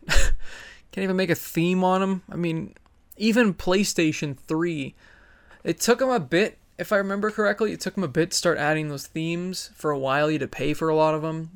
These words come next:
but they started adding a lot of free ones. And then you could change the background, but yeah, PlayStation four, Xbox One,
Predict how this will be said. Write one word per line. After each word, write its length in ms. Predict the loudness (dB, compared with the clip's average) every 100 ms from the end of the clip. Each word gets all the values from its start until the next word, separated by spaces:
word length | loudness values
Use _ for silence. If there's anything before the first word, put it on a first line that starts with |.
| -12
but 120 | -8
they 40 |
started 260 | -4 -2 -2
adding 200 | -4 -4
a 60 |
lot 100 | -4
of 60 | -4
free 200 | -2 -2
ones. 420 | -2 -4 -6 -10 -16 -20 -20 -20 _ _ _ _ _ _ _
And 720 | -4 -2 -2 -4 -6 -10 -14 -18 -12
then 160 | -6 -4
you 60 | -4
could 140 | -6
change 400 | -6 -6 -6 -8
the 80 | -8
background, 640 | -4 -4 -6 -6 -6 -6
but 140 | -8 -10 _ _ _ _ _ _ _ _ _ _
yeah, 180 | -8 -8
PlayStation 540 | -2 -2 0 -2 -4
four, 300 | -2 0 0
Xbox 500 | -2 -10 -4 -4 -4
One, 540 | -6 -6 -6 -6 -10